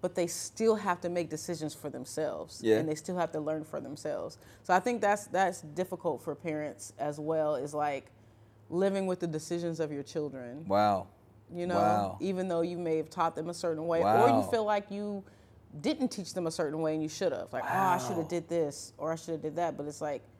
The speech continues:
Speaker 2: Wow.
Speaker 1: no, they, they're making decisions on their own now.
Speaker 2: Wow,
Speaker 1: So how
Speaker 2: living
Speaker 1: are
Speaker 2: with it.
Speaker 1: you, how are you gonna react?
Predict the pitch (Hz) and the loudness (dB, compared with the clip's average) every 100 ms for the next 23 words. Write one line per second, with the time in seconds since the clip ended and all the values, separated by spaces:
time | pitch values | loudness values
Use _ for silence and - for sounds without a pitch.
0 | - - _ 87 113 113 170 147 147 - | -20 -20 _ -10 -4 0 0 0 -4 -12
1 | 151 175 160 - 185 220 247 240 233 233 | -2 0 0 -2 -2 -2 -2 -2 -2 -4
2 | 214 208 190 170 143 196 143 120 95 104 | -4 -4 -2 -2 -2 -4 -4 -6 -4 -4
3 | 101 92 156 170 175 170 165 165 165 165 | -4 -4 -2 0 2 2 0 -2 -4 -6
4 | 160 - 170 165 160 156 151 151 156 139 | -10 -14 -6 -4 -4 -4 -4 -4 -4 -6
5 | - - | -12 -20